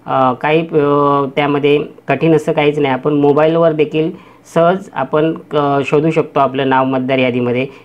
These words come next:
किंवा, अ, तुम्ही जर पीसीवर शोधलात तरी पण, अ, सहजच आपल्याला शोधता येऊ शकेल. तर मित्रांनो, आजच्या व्हिडिओमध्ये आपण पाहणार आहोत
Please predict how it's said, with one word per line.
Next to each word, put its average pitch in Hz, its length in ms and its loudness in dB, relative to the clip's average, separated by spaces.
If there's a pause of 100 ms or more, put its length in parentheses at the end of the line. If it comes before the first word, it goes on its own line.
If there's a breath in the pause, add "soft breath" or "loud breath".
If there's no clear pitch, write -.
(140 loud breath)
किंवा, 160 380 2 (280 loud breath)
अ, 143 420 0 (100)
तुम्ही 151 220 2
जर 151 320 2 (200)
पीसीवर 175 440 0
शोधलात 156 400 0 (100)
तरी 156 140 -2
पण, 160 340 0
अ, 143 280 -2
सहजच 156 600 0
आपल्याला 135 400 -2
शोधता 139 260 -2
येऊ 135 140 2
शकेल. 131 380 -2 (840 loud breath)
तर 190 80 2
मित्रांनो, 196 360 4
आजच्या 185 320 2
व्हिडिओमध्ये 196 360 2
आपण 180 220 0
पाहणार 165 320 2
आहोत 147 160 2